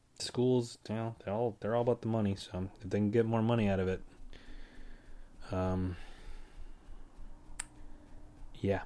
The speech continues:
I don't know. But anyways, uh, yeah, so enjoy the tournament. U N C, you know, I got no, I got no real dog in the fight here. Like,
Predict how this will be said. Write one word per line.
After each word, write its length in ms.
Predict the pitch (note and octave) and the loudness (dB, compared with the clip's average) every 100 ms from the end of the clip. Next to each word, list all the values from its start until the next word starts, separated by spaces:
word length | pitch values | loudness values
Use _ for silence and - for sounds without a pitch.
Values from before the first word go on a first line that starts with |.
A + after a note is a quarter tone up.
| - | 2
I 60 | |
don't 100 | G2 | 2
know. 120 | F2+ E2+ - - | 2 -2 -2 4
But 180 | B2 D3+ | 10 12
anyways, 480 | C#3 G#2 F#2+ - | 12 12 6 4
uh, 200 | A#2 A#2 A#2 | 8 10 12
yeah, 160 | D3 | 10
so 300 | F#2+ - B2+ | 8 6 8
enjoy 240 | B2 B2 D3 | 8 8 6
the 80 | - | 6
tournament. 440 | B2+ B2+ A#2+ - - - - - - - - - | 4 4 2 0 -12 -16 -14 -14 -14 -16 -10 6
U 180 | A#2+ | 10
N 140 | C#3 C3 | 10 8
C, 480 | - B2 A#2+ A#2 A2+ - - - - - - - - - - - | 6 6 8 8 4 -4 -16 -18 -18 -18 -18 -18 -14 -14 -8 2
you 120 | C3 | 4
know, 100 | B2+ | 10
I 140 | E3 | 10
got 140 | D3+ D3+ | 12 10
no, 80 | |
I 200 | D3+ D3 | 10 12
got 80 | D#3 | 12
no 300 | B2+ A#2 G2+ - | 12 8 8 6
real 280 | A2+ G#2+ G#2 - - | 8 8 6 -4 6
dog 240 | A2+ A2+ | 8 8
in 60 | G#2 | 6
the 60 | |
fight 280 | G2 A2 G#2+ | 6 4 6
here. 220 | A2 G#2+ | 8 8
Like, 380 | G#2+ G2+ G2 - | 6 4 2 -2